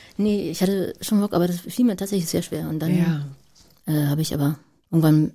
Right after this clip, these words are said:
Speaker 1: losgelassen und gedacht, egal, die ersten,
Speaker 2: Ja.
Speaker 1: die mir jetzt einfallen. Nachdem mir schon viele andere eingefallen sind, <laughs> habe ich noch mal so alles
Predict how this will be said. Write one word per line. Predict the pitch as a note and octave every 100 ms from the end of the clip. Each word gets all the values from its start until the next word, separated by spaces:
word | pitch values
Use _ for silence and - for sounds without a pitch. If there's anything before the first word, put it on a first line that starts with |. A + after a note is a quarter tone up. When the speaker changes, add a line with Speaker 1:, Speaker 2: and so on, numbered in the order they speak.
| -
Speaker 1:
losgelassen | - - F3+ F#3 E3 E3+ D3+
und | E3+
gedacht, | D3+ -
egal, | D#3+ D3+ C3+ C#3 - _ _ -
die | -
ersten, | C3 - - D3 _ - - _ _ _ - -
Speaker 2:
Ja. | E4 A3 C#3 - _ - -
Speaker 1:
die | D#3+
mir | D3+
jetzt | C#3+ - - - - _
einfallen. | - D3+ D3 C#3+ D3 - - - -
Nachdem | E3+ F3 F3
mir | E3+
schon | E3+ D#3+ D3 -
viele | - G3+
andere | - F#3+
eingefallen | D3 E3 - F3+ E3
sind, | - G#3 - -
<laughs> | - -
habe | F3
ich | E3
noch | F3+
mal | F3+ E3+ E3
so | - - - - -
alles | E3 D#3+